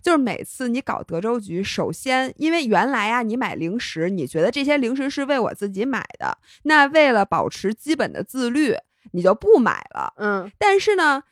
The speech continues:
Speaker 1: 你在当你知道明天有十几个人要来你们家的时候，你的思考方式就变了。
Speaker 2: 对。
Speaker 1: 你会就想，首先我不可能空着手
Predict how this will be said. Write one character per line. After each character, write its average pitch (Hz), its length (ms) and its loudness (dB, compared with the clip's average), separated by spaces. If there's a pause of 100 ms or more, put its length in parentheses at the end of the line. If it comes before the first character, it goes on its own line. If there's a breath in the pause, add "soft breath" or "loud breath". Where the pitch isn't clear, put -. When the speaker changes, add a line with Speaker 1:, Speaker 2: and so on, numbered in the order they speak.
(100)
Speaker 1:
你 214 140 2
在 247 220 2
当 349 340 2
你 214 120 0
知 - 120 -8
道 269 160 2
明 202 300 -2
天 262 240 -4
有 190 160 -2
十 240 320 -6
几 220 140 -6
个 160 140 -4
人 160 260 -4
要 247 140 0
来 165 180 -4
你 170 120 -8
们 - 120 -16
家 165 180 -8
的 160 140 -4
时 - 160 -12
候， 156 180 -6
你 170 200 -4
的 156 240 0
思 - 180 -4
考 - 200 -8
方 277 240 0
式 269 120 -4
就 254 120 2
变 320 280 -2
了。 120 240 -4
Speaker 2:
对。 269 380 6
Speaker 1:
你 180 80 0
会 330 180 0
就 339 200 6
想， 131 480 -4
首 170 260 2
先 294 280 0
我 202 140 2
不 294 140 -2
可 180 160 -4
能 160 120 -2
空 311 280 0
着 247 140 4
手 - 220 -4